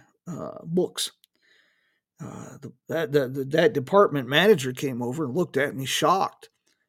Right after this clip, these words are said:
asked what I was doing, demanded an explanation. And I, I started telling them the story on this and says, "Well, we ha-, we can't do that. You've gotta stop, cease, uh, stop, cease, desist." Uh, <laughs>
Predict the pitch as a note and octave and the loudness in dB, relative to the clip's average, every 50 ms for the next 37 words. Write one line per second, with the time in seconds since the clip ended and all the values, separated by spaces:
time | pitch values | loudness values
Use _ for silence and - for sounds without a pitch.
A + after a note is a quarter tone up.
0 | _ - F3+ F#3+ F#3+ F3 - - D#3+ F3 F3 F3 D#3+ D3 C#3+ B2+ A2 B2 D3+ D#3 | _ 2 2 4 4 2 0 0 2 2 6 6 6 6 4 2 2 2 4 4
1 | F3 F3+ C#3 A2 B2 B2 A#2+ B2+ D#3 E3+ F3 D3 D3 C3 A#2+ C3 D3+ D3+ - - | 4 2 -2 -4 -8 -8 -8 -6 -4 -4 -2 -2 -2 -4 -2 -4 -4 -4 -6 -6
2 | - A#2 B2+ D#3+ - G#3+ G#3 - - E3 E3 C#3+ _ _ _ _ _ _ _ _ | -6 -6 -4 -2 -4 -4 -4 -6 -12 -16 -18 -20 _ _ _ _ _ _ _ _
3 | _ _ - B2 A#2 G#2+ G#2+ G#2 A2 A2 A#2 - _ _ E3 D#3+ C#3+ - - C3 | _ _ -12 -10 -8 -8 -8 -8 -10 -10 -12 -16 _ _ -12 -10 -8 -4 -2 0
4 | B2 A#2+ A#2 A#2 B2+ - C#3+ C3 C3 C3 C3+ B2+ A#2+ C3+ - - - C3 D3 D#3+ | 0 0 -2 -4 -2 -2 0 0 0 -2 -4 -6 -4 -4 -2 0 2 4 4 4
5 | D3+ C3 A#2+ A2+ G#2 A2 C#3 - - - - - F#2 A#2+ C3+ C3 C#3+ C#3+ C3 A2 | 4 2 0 -2 -4 -4 -4 -4 -6 -6 -6 -6 -6 -4 -2 0 0 0 2 2
6 | D3+ F3+ F#3 E3+ F3 E3+ - D#3 E3+ D3+ - F3+ D#3+ C#3 C3 C#3 C#3+ B2+ B2 - | 4 4 4 4 4 2 0 -2 -2 0 2 0 2 2 2 2 2 2 2 0
7 | C#3+ D#3 C#3+ D#3+ D#3 C3+ - - - C3+ C3+ C#3 - - _ - - - - G3 | -4 -4 -2 -2 0 0 -2 0 0 0 0 0 -2 -6 _ -4 -2 -2 0 0
8 | G3 F#3 - - - - _ _ - - - - - - - - - - - - | -2 -2 -4 -6 -8 -10 _ _ -14 -12 -12 -10 -10 -12 -12 -8 -6 -6 -2 0
9 | - D#3+ F#3 G3 - - - - - G3 G#3 F3+ - - F3 C#3 - F3 E3+ F#3 | 2 2 4 2 0 -2 -4 -2 -2 0 -2 -2 -2 -4 -2 -2 0 0 0 -2
10 | F3 - - - _ _ - - - - - - _ _ _ C#3 C3+ C3+ C3+ C3 | -4 -4 -8 -14 _ _ -20 -20 -20 -20 -20 -20 _ _ _ 0 2 4 6 4
11 | B2 A#2+ B2+ - _ _ _ _ _ _ _ _ _ _ _ _ _ _ _ _ | 4 2 -2 -8 _ _ _ _ _ _ _ _ _ _ _ _ _ _ _ _
12 | _ _ _ _ _ _ _ _ _ _ _ _ _ _ _ - - | _ _ _ _ _ _ _ _ _ _ _ _ _ _ _ -8 0